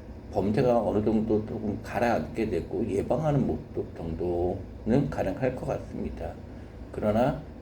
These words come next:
실질적으로 대리수술을 뭐 여러 명이 같이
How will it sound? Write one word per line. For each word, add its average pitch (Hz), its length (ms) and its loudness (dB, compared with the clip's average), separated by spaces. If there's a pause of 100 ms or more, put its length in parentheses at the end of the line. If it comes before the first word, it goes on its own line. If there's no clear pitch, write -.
(100)
실질적으로 120 840 4
대리수술을 104 920 2
뭐 90 160 2
여러 95 180 6
명이 120 180 6
같이 - 200 -4